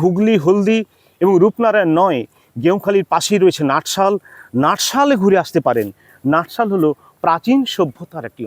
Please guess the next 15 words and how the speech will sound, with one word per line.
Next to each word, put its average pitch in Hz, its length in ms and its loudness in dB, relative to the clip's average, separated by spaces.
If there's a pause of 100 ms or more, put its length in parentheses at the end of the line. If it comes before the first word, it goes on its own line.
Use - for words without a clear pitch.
অংশ। 95 180 -18 (500)
অনেকে 214 280 0 (100)
মনে 160 200 0
করেন 160 200 0 (320)
যে 131 140 -2 (140)
নাটশালেই 220 580 -2 (380)
কিন্তু 165 220 0 (100)
মহেঞ্জোদারো, 196 580 0
হরপ্পার 170 400 -2 (260)
আগে 160 200 2 (460)
সভ্য 156 220 -4 (180)
মানুষরা 131 460 -8
ছিলেন, 107 240 -8 (340)
সেই 175 220 0
প্রত্নতাত্ত্বিক 180 720 -8